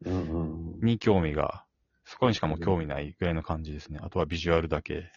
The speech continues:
Speaker 1: ああ。
Speaker 2: 堀、堀、堀越先生が、
Speaker 1: ああ。
Speaker 2: Twitterに、あの、Twitterには、Twitterですごい宣伝をするんですよ、ヒロアカの。
Speaker 1: へえ。
Speaker 2: アニメ始まりましたとか、そういう、
Speaker 1: ああ。
Speaker 2: 宣伝するときにイラストを描くんですけど、
Speaker 1: うん。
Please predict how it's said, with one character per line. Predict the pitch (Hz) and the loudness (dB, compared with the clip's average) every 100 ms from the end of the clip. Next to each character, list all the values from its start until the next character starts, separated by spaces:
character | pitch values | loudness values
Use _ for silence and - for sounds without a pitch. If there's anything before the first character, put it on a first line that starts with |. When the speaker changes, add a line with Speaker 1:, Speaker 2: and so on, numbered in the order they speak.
| _ | _
Speaker 1:
あ | - | 0
あ。 | 85 80 80 87 92 _ _ | 2 2 -2 -8 -12 _ _
Speaker 2:
堀、 | - 90 95 95 90 - _ _ _ _ _ _ _ _ _ _ _ _ _ _ _ | 2 4 4 2 -2 -6 _ _ _ _ _ _ _ _ _ _ _ _ _ _ _
堀、 | - - - - | -8 -8 -10 -2
堀 | 95 98 | 0 2
越 | 98 | 0
先 | 98 - - | -2 -4 -6
生 | - - - | -8 -12 -4
が、 | - 80 67 - | 2 2 2 -2
Speaker 1:
あ | 92 85 | -2 -2
あ。 | 82 | -4
Speaker 2:
Twitter | - - - 95 92 | -8 -8 6 10 10
に、 | 92 117 95 76 - _ _ _ _ _ _ | 8 4 4 2 -6 _ _ _ _ _ _
あ | 80 76 | -6 -6
の、 | 73 | -8
Twitter | - 117 - 113 | -6 -6 2 4
に | 131 | 6
は、 | 95 65 - _ _ _ _ _ | 4 2 -4 _ _ _ _ _
Twitter | - 120 - | -8 0 4
で | 117 | 4
す | 98 | 4
ご | 117 | 2
い | 95 | 4
宣 | 113 107 | 2 4
伝 | 110 | 4
を | 107 | 4
す | 110 | 2
る | |
ん | 95 | 2
で | 76 | 0
す | |
よ、 | 76 | -2
ヒ | |
ロ | 80 76 | 0 -2
ア | |
カ | - 76 | -2 -2
の。 | 73 - - | -2 -6 2
Speaker 1:
へ | 98 90 90 90 | 4 6 4 2
え。 | 101 - | -2 0
Speaker 2:
ア | 87 | 2
ニ | 87 | 2
メ | 78 | -2
始 | 82 85 | -2 0
ま | 82 | 2
り | 82 | 2
ま | 87 | 0
し | |
た | - | -2
と | - | -6
か、 | 67 | -6
そ | 87 80 | -4 -2
う | |
い | 76 76 | -2 0
う、 | 90 | 0
Speaker 1:
あ | 78 | -2
あ。 | - | -8
Speaker 2:
宣 | - 113 | -4 -2
伝 | 110 | 0
す | 120 | 0
る | |
と | 117 | 0
き | 87 | 0
に | 113 92 | 0 2
イ | |
ラ | 104 | 2
ス | - | 2
ト | - | 0
を | |
描 | 73 | 0
く | - | -2
ん | 78 | -4
で | 67 | -4
す | - | -4
け | - | -2
ど、 | 95 85 | 2 2
Speaker 1:
う | |
ん。 | 73 | 2